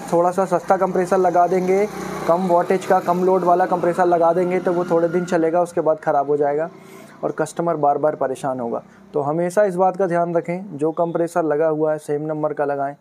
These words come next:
कोशिश करें कि same company का लगाएं, अगर नहीं मिलता है तो match करा के जो same configuration है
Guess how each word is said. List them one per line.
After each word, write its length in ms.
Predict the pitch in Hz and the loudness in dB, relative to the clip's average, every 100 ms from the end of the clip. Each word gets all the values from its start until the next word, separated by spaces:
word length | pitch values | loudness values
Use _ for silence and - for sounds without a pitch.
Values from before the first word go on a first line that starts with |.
| _ _ _ | _ _ _
कोशिश 280 | 165 165 190 | -4 -2 -4
करें 260 | - 185 185 | -2 -2 -2
कि 100 | 180 | -4
same 260 | 180 175 | -4 -4
company 380 | 175 175 170 175 | -4 -4 -2 -4
का 100 | 165 | -2
लगाएं, 340 | 160 151 156 160 | -2 0 -2 -2
अगर 200 | 156 151 | -2 -2
नहीं 240 | 143 160 | -2 -4
मिलता 380 | 160 147 147 147 | -4 -4 -2 -2
है 100 | 156 _ _ _ - - | -4 _ _ _ -12 -4
तो 60 | |
match 320 | 156 156 180 185 | -2 0 -2 0
करा 240 | 175 156 | 2 2
के 140 | 156 165 | 0 -2
जो 120 | 170 | -2
same 320 | 170 180 185 | -2 -2 0
configuration 680 | 170 160 160 147 147 147 | -2 -2 -2 -2 -2 -2
है 60 | 156 | -6